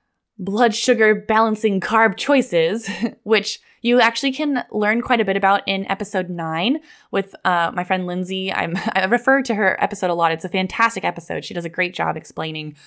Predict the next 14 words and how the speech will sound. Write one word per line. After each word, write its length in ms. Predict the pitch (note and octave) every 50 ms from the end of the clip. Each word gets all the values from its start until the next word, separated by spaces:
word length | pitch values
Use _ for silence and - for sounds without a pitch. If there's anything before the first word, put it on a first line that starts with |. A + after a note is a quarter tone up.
| - _ _ _ -
blood 160 | F3+ F3 E3+
sugar 380 | - E3+ D#3 D#3+ D#3 D#3 D#3
and 180 | D3+ D3+ D3 D3
carbs 380 | - - E3+ E3 E3 D#3+ D#3+ D#3+
and 80 | D#3
whatnot. 360 | D#3 D#3 - - D#3+ D#3 - - _ _ _ _ _ _ _ -
But 240 | F3+ G#3+ G3 - - - _ _ _ _ _ _ _ _ _ _ -
generally, 800 | F#3+ F#3 B3 B3 D4 E4 D#4+ C#4+ A#3+ G3+ F#3 F3+ F#3+ G#3+ - -
if 220 | - A3 G#3+ G#3+
you 160 | A#3 A#3 A#3 G#3+
want 300 | F3+ F3+ F#3+ A3 - -
to 100 | - D4+
lose 300 | C#4+ C#4+ C#4+ C4+ B3+ B3
weight, 640 | F3 F3 A#3 A#3 G3+ E3+ E3+ G3 A#3+ C4 - -